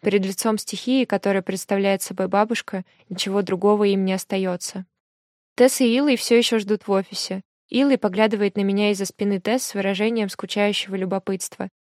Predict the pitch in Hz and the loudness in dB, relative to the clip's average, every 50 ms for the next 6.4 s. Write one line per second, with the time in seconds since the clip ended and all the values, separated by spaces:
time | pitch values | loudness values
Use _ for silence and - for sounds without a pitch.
0 | - - 254 302 311 - 240 214 - - 220 214 220 - 196 - 202 190 - - | 2 4 4 4 6 2 -2 -4 0 2 2 2 2 0 -4 -4 -4 -6 -6 -6
1 | - 208 214 214 214 208 202 196 190 180 185 190 180 _ _ _ _ _ - 196 | -4 0 0 2 2 2 2 0 0 -2 -4 -6 -8 _ _ _ _ _ -6 -4
2 | 190 - - 208 208 208 208 220 247 262 247 - - 202 - 208 202 202 196 196 | -4 -4 -4 -2 -2 0 2 2 2 2 2 0 -2 -2 -2 0 2 2 2 0
3 | 185 - 208 - - - 196 202 196 196 - - 202 196 190 190 190 185 185 - | 0 -2 -6 -6 -6 -6 -4 -4 -4 -4 -4 -2 0 0 0 0 -2 -4 -6 -8
4 | _ _ _ _ _ _ - 208 - 220 208 208 214 208 - - - 185 - - | _ _ _ _ _ _ -6 -2 2 4 4 4 4 0 -2 -4 -8 -8 -4 -2
5 | 202 185 - 202 196 196 190 180 - - - 208 220 220 220 202 - 196 196 180 | -2 0 0 0 0 2 0 -2 -2 -4 -2 -2 0 0 -2 -2 -4 -4 -4 -6
6 | - - 190 185 185 185 175 - | -6 -4 -4 -4 -4 -6 -10 -12